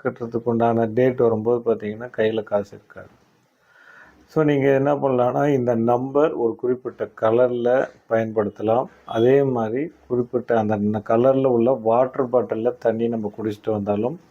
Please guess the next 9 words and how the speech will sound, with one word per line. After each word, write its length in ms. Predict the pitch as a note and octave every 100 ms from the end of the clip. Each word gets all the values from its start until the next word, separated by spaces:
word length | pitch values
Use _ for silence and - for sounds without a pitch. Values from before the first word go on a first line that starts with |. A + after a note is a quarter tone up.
| _ _ _ - _ _ _ - C#3
தேவைக்கேற்ப 840 | C3+ D3 D3+ D3+ D3+ B2+ A#2+ C#3+ C#3+ A#2+
பணம் 260 | A#2 C3 A#2+
நமக்கு 340 | A2 G#2+ G#2 C#3 A#2
வந்து 160 | A2 -
சேருங்க. 360 | G#2+ G2+ F#2 F#2 - _ - - - - - - B2+
என்ன 200 | C#3 D3+ D3
கலர் 300 | - B2+ C3+ B2+
அப்படின்னு 260 | A2+ A#2 A2
பாத்தீங்கன்னா, 400 | G#2 G#2+ A#2+